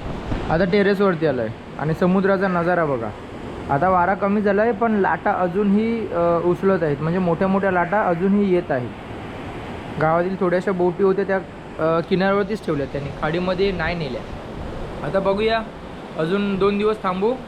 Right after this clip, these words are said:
आणि वारा शांत असेल तर आपण मासेमारीला पुन्हा सुरुवात करू. या वादळामध्ये सुकवलेली मासली पुन्हा पाण्यामध्ये भिजून ती वाया गेली, त्याच्यानंतर वादळ आलं आणि मासेमारीसुद्धा बंद झाली.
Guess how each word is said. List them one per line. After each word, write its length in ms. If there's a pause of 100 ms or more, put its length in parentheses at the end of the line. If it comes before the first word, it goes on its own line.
आणि 560 (480)
वारा 340
शांत 200
असेल 640
तर 60
आपण 200
मासेमारीला 480
पुन्हा 280
सुरुवात 280 (120)
करू. 120 (640)
या 260
वादळामध्ये 960
सुकवलेली 500
मासली 480
पुन्हा 260
पाण्यामध्ये 720 (160)
भिजून 340
ती 40
वाया 260
गेली, 280
त्याच्यानंतर 680
वादळ 300
आलं 160
आणि 160
मासेमारीसुद्धा 640
बंद 260
झाली. 240